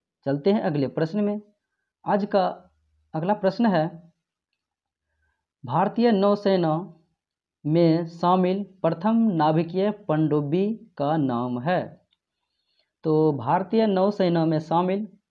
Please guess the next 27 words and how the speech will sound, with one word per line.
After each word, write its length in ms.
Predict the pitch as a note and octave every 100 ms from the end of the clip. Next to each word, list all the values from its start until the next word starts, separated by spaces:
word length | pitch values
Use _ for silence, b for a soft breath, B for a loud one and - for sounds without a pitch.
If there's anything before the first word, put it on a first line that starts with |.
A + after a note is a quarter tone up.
| _ _ _ _
प्रथम 540 | E3 E3+ A#3 A#3 A3+ - -
नाभिकीय 500 | D#3 E3 F#3 F#3 A3
पनडुब्बी 500 | G#3+ E3 E3 F3 G3+
का 180 | G3+ D3
नाम 320 | D#3+ F#3 G3+
है 420 | F#3+ G3 G3+ - _ -
चक्र। 360 | F3 - A2 - _ _ _ _ - - _ _ _ _ _ _ _ _ _ _ _ _ _ _ _ _ _ _ _ _ _ _ _ _ _ - -
तो 200 | D#3 C#3+
चलते 360 | D#3+ D#3+ E3
हैं 100 | G#3+
आज 160 | G3 D#3+
के 140 | E3
अगले 240 | D3+ D#3+ E3+
प्रश्न 340 | E3+ F3 G#3+
में। 240 | G3+ G#3 - _ _ -
आज 220 | A#2+ F3
का 220 | E3+ G3 D#3+
अगला 200 | E3 F3
प्रश्न 320 | D#3 D#3+ G#3+
है, 440 | G3 E3+ - - _ _ _ _ _ _ _ _ _ _ _ _ _
निम्नलिखित 600 | E3 F#3+ F#3+ C4 - - _ _ _ _ _ _ _ _ _ _ _ _ _
पिंपरी 640 | G#3 G#3 G#3 G#3 G3 G#3 A3
निम्नलिखित 640 | E3+ F#3+ F#3 F#3 A#3 -
के 160 | F#3 F3+
लिए 240 | E3+ F3
प्रसिद्ध 480 | G#3 D#3+ D#3+ F#3+ F3
है। 460 | B2+ C#3+ A2+ C#3